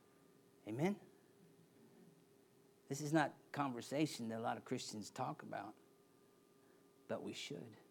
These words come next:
'cause we're all gonna die. And Lord willing, it'll be for righteousness, <laughs> right?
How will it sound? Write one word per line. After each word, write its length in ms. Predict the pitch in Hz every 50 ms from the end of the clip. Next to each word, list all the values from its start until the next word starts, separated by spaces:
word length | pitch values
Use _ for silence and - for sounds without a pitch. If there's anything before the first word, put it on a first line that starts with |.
| - - 214 220 202 180 - - - - - - - - - - - - - - - -
'cause 140 | - 135 110
we're 100 | 113 113
all 120 | 127 147 143
gonna 200 | 123 120 107 98
die. 480 | 92 104 110 113 98 - - - - - - - - - - - - - - - - - - - - - - - - - - - - - - - - - - - - - - - - -
And 120 | 104 117 123
Lord 160 | 135 139 123
willing, 320 | 123 135 143 143 131 120
it'll 180 | 120 117 117 113
be 340 | 98 127 131 127 120 113 104
for 260 | - - 113 110 107
righteousness, 1000 | 101 107 113 127 131 131 - 98 87 - - - - 92 85 - - - - - - -
<laughs> 920 | 113 - - - 98 - - - - - - - - - - - - -
right? 260 | 82 92 123 135